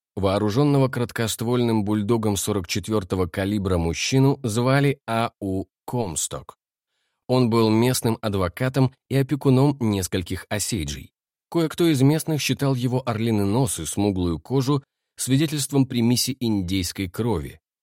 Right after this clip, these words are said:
и тот ради успеха своей адвокатской практики не слишком стремился это опровергать. То, что он походил на краснокожего, видимо, должно было помочь ему ладить с ними, скептически вопрошал другой адвокат.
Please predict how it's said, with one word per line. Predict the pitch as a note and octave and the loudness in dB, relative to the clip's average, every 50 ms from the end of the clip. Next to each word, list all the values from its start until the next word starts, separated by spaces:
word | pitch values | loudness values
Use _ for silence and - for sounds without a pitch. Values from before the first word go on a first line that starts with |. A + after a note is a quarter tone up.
| _ _ | _ _
и | E3+ | -4
тот | D#3 G3+ G3+ G3+ | -2 -2 -2 0
ради | F#3 D#3+ B2 | 0 0 0
успеха | A2 G2+ F#2 - - C#3+ C3+ A2 | 0 -2 -2 -2 -2 -2 -2 -2
своей | G2 - G#2+ G#2 G#2+ | -4 -2 0 0 0
адвокатской | - G#2 F#2 F#2 F2+ - F#2+ F#2 - - F#2+ D#2 | 0 -2 -2 -2 -2 -2 -2 -4 -4 -4 -6 -6
практики | - F#2 A2 B2+ - - A#2 - A#2+ | -4 -4 -4 -4 -6 -8 -6 -2 0
не | A2+ B2+ | 0 2
слишком | C3 - - - E3 - - F2+ | 0 -2 -4 -6 -8 -4 -6 -6
стремился | E2 - - F2+ E2 D#2+ F2+ A2+ B2 - - B2 - | -6 -4 -4 -4 -2 0 -2 -2 -2 -2 -4 -4 -4
это | F2+ E2 D#2 - F2 E2+ - _ - | -6 -8 -6 -6 -10 -10 -12 _ -12
опровергать. | E2+ - F2+ D#2+ D#2 C#2+ C#2 - - - - _ _ _ _ _ _ _ _ _ _ _ _ _ _ _ _ _ _ _ | -8 -6 -4 -4 -4 -6 -8 -10 -12 -14 -20 _ _ _ _ _ _ _ _ _ _ _ _ _ _ _ _ _ _ _
То, | E3 E3+ | -2 -2
что | E3 - - F3+ | 0 0 0 0
он | E3+ D#3 | 0 0
походил | - D3 - - D3+ C#3 D3 E3 | -2 -2 0 0 0 2 2 4
на | D#3 C3 A#2+ - | 4 4 4 2
краснокожего, | - B2+ B2 - - A#2 G#2+ - - F3 G3 D#3 G#2 F#2+ E2 E2 | 0 -2 -2 0 0 0 0 0 0 0 0 0 0 0 -2 -2
видимо, | D#2+ E2+ A#2 E3 D#3 D#3+ D#3 D#3 | -2 -2 -2 -2 0 2 2 4
должно | C#3+ C#3 C3+ C3 B2+ C3 D3+ D3+ | 4 4 4 4 2 2 0 2
было | C#3 C#3+ D3 D3 | 2 2 0 0
помочь | C#3 - C#3+ D3 D3+ D#3 E3 D#3+ - - | 0 2 2 2 2 2 2 0 0 0
ему | D#3 D3+ D#3 D3+ | 2 2 2 2
ладить | D3 D3+ F3 F#3+ - - C#2 - | 2 2 2 0 0 -2 -4 -6
с | - - | -4 -4
ними, | F2 D#2 C#2 B1+ A#1 - - _ _ _ _ _ | -4 -4 -4 -8 -10 -14 -20 _ _ _ _ _
скептически | - - - - G#2 F2+ - - A#2+ - C3 - - - | -12 -12 -6 -6 -6 -6 -6 -6 -2 -2 -2 -2 -2 -2
вопрошал | F#2+ F2+ E2+ - E2+ E2 - - F#2+ F#2+ G2+ | -2 -2 -2 -4 -4 -4 -4 -2 -2 -2 -2
другой | F#2+ G2 C3+ D3 D#3 D3 A2 | -2 -2 -4 0 2 0 0
адвокат. | - - D#2 D2+ D2+ C2 - - - - - | 0 -2 -6 -8 -8 -8 -10 -12 -16 -16 -18